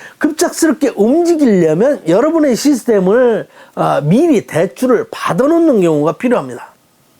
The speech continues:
예. 대출을 받는 경우는 뭐, 수-, 뭐, 수-, 뭐, 수-,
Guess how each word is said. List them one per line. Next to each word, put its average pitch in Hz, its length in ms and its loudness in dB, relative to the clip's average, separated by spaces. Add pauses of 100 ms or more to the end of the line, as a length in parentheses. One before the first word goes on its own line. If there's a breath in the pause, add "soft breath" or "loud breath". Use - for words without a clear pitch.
(340)
예. 117 280 -4 (680 loud breath)
대출을 302 320 0
받는 330 400 2
경우는 262 560 2
뭐, 175 480 0
수-, - 220 -14
뭐, 165 340 2
수-, 196 220 -8
뭐, 147 340 0
수-, 170 140 -8